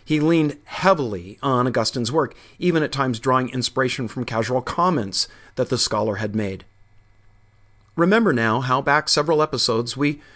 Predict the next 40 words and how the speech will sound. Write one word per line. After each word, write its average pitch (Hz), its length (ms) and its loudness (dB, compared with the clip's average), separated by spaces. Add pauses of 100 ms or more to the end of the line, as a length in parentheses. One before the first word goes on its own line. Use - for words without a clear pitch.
(160)
noted 151 340 2
how 123 240 2
the 131 220 0
church 180 440 -2
believed 120 320 0
that 110 120 -2
baptism 127 560 0
washed 107 280 -2
away 113 260 0
all 110 260 -2
sins 123 480 0 (200)
up 123 200 -4
to 131 160 -2
that 107 280 0
point. 151 440 0 (920)
Well, 151 260 4
what 190 200 0
happened 185 340 0
to 147 60 2
those 131 180 2
sins 123 280 0
that - 140 -2
were 123 100 -6
committed 113 340 -4
then 110 320 -2
after 196 420 2
baptism 107 640 -2
that 156 160 0
were 151 100 0
not 123 280 0
confessed 143 440 -4
before 117 280 -4
death 135 360 2 (360)
and 156 160 0
had 151 160 0
not 139 200 0
been 135 240 -2
expiated 110 760 -2
by 110 180 0
penance? - 680 -2